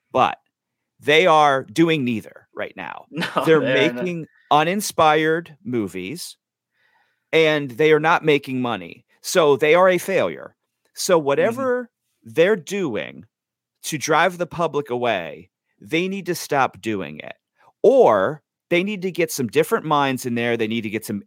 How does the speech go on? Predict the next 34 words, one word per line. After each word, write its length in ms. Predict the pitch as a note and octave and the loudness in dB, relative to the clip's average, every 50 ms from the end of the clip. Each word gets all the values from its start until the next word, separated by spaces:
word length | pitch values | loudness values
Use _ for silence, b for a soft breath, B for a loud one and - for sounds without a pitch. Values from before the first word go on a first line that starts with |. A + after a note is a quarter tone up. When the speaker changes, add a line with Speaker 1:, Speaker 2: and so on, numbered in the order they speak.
| _ - | _ -2
Speaker 1:
innovative 500 | D3 F3 A3 A3+ G3+ G#3+ G#3 F#3+ E3+ - | -2 0 0 2 2 2 2 2 -2 -4
thinkers 720 | - - A#2+ G#2 F2+ - F2 E2+ E2+ G#2+ - - - _ _ _ _ _ _ _ _ _ _ C#3 C3+ C3 | -4 -6 -6 -6 -4 -8 -8 -8 -8 -8 -10 -12 -16 _ _ _ _ _ _ _ _ _ _ -14 -8 -8
to 240 | A#2+ D#3 G#3 G3 | -4 -4 -4 -4
Speaker 2:
Mm-hmm. 120 | F#3 D#3+ C#3+ | -4 -4 -4
Speaker 1:
lead 580 | C#3+ C#3+ D3 F#3+ G#3+ A3+ A#3+ A#3+ A#3 A3+ F3 D3 | -6 -6 -4 -2 -2 0 0 0 0 -2 -4 -6
the 140 | C3+ B2+ - | -8 -8 -8
people. 540 | - - A2+ F2+ - _ C#2+ - - _ _ _ _ _ _ _ _ _ | -8 -10 -12 -12 -10 _ -16 -16 -16 _ _ _ _ _ _ _ _ _
'Cause 200 | - F#3 E3+ - | -8 -8 -2 2
right 160 | G#3 A#3 A3+ G#3 | 2 2 2 4
now 180 | A3 G#3+ G#3 | 4 2 2
they're 160 | F#3+ G3 G3+ | 4 2 0
not 240 | G#3 G#3+ G#3+ G3+ - | 2 2 2 2 2
leading 560 | C#3+ C3+ C3 D#3 F3 F#3+ G#3 F#3+ F#3 D3+ C#3 | -2 -4 -4 -4 -2 -2 2 2 2 2 2
anybody. 520 | B2 A2 G#2 G2+ F2+ - F#2 D#2 - - - _ _ | 0 0 -2 -4 -6 -6 -10 -10 -10 -14 -20 _ _
Artists, 400 | - D#3+ F#3 A3 A#3+ B3 - - | 4 4 4 4 2 -2 -6 -8
true 340 | - - - - B3 C#4 B3 | -10 -8 -8 -6 -4 -4 0
artists 420 | - F3+ F#3+ F3 D#3 D3 - - A#2+ | 4 4 4 4 2 0 -8 -8 -10
lead. 600 | A#2+ B2+ C#3+ D3 C#3+ B2+ G2+ E2+ - - - _ _ _ _ _ _ _ _ | -6 -6 -4 -2 -2 -2 -4 -6 -10 -16 -20 _ _ _ _ _ _ _ _
They 220 | _ A2+ D#3+ G#3 A#3 | _ 2 2 2 2
give 300 | F#3 C3+ - G3+ A3+ A3 | 2 -2 0 0 0 0
you 120 | A#3+ B3 A#3+ | 0 -4 -4
something 420 | - - G#3+ G3+ F3+ - F#3+ F3 | -4 -4 -4 -4 -4 -6 -6 -6
you 120 | D#3+ D#3 C#3+ | -6 -6 -4
didn't 300 | - D3 D#3 D3+ D3+ - | -2 -2 0 0 -2 -2
know 120 | D3+ D3 C3+ | 0 0 0
you 220 | C3 A2 A#2 A2 | 0 -2 -4 -4
wanted. 500 | G2+ G2 A2+ A#2 G#2+ F2 - - - _ _ _ _ _ _ _ _ _ _ _ _ _ _ _ | -2 -2 0 0 0 -2 -6 -12 -18 _ _ _ _ _ _ _ _ _ _ _ _ _ _ _
And 300 | D#3+ E3+ D#3+ D3+ C#3 - _ - | 2 2 2 0 -4 -8 _ -4
that 280 | B2 D3+ D3 E3+ G#3 | -2 0 2 2 4
is 200 | A3 G3 D#3 - | 2 0 0 -2
what 360 | B2+ B2+ C#3 D#3 D3+ C3 - - | -10 -2 2 2 2 2 0 -2
Disney 380 | B2 C#3+ C3 - C3 A#2+ - _ | -6 -6 -4 -4 -6 -6 -6 _
isn't 360 | D#3 E3+ E3+ - C#3 A#2 - | 0 0 0 0 -2 -6 -6
doing. 440 | - G#2 E2+ C2+ B1+ B1+ - - | -8 -8 -8 -8 -12 -16 -20 -20